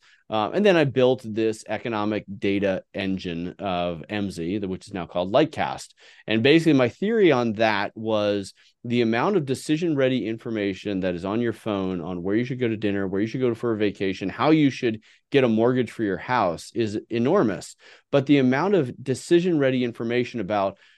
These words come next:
that college career that we've talked about, like, what classes should I take? What's in demand in the labor market?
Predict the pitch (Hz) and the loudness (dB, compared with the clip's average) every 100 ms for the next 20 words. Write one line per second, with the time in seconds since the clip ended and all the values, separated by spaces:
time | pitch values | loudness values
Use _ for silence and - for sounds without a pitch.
0 | _ 107 117 - - 113 123 135 - 135 | _ 0 0 0 -2 2 4 2 0 2
1 | 156 139 76 82 110 101 95 110 95 98 | 4 4 2 -4 -2 -2 -2 -2 -2 -2
2 | 90 80 95 131 135 - 147 185 147 - | -2 -2 -2 -2 -2 0 0 0 -4 -4
3 | 110 87 - 90 78 101 156 190 185 151 | -2 -2 -2 -6 -2 0 0 2 0 2
4 | 123 123 131 131 127 120 110 117 123 95 | 2 2 2 0 -2 -2 -2 -2 -4 -6
5 | 80 - 85 | -6 -8 -10